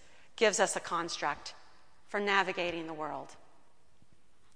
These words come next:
Indeed, as Christian people, we seek to make sense of this.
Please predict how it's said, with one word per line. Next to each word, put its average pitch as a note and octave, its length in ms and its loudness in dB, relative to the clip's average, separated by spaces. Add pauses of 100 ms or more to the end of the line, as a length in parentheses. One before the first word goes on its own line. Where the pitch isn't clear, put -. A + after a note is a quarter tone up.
(1400)
Indeed, B3+ 500 8
as G#3+ 160 12
Christian B3+ 400 4
people, B3+ 380 8
we A#3+ 160 2
seek - 400 2
to A3 260 4
make B3 220 6
sense C4+ 340 6
of G3 140 2
this. F3+ 300 4